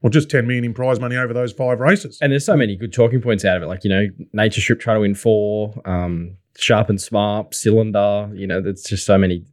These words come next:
Speaker 2: great, um, stories to potentially come out of those races. Like,
Speaker 1: Doncaster, what about the Doncaster, the big twenty-four horse <laughs> handicap and,
Speaker 2: Yeah.
Speaker 1: uh, so many good horses in it.
Speaker 2: Terrific race. Like, you can make a case for nearly everything in the Doncaster if they bought their best. Like, it's a terrific race and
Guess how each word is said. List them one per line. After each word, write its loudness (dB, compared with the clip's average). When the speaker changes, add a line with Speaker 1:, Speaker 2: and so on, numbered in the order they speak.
Speaker 2:
great, 2
um, -6
stories 2
to -8
potentially -2
come 0
out 2
of 2
those -2
races. 2
Like, 2
Speaker 1:
Doncaster, -6
what 2
about 2
the -12
Doncaster, 0
the -4
big 0
twenty-four -2
horse -2
<laughs> -18
handicap 2
and, 2
Speaker 2:
Yeah. -6
Speaker 1:
uh, 4
so 0
many -4
good 0
horses -2
in -2
it. -10
Speaker 2:
Terrific 0
race. -8
Like, 0
you 2
can 2
make 2
a -2
case -2
for -8
nearly 0
everything 4
in -4
the -4
Doncaster 0
if -6
they 0
bought -2
their -2
best. 4
Like, -4
it's 0
a -4
terrific 0
race -2
and -14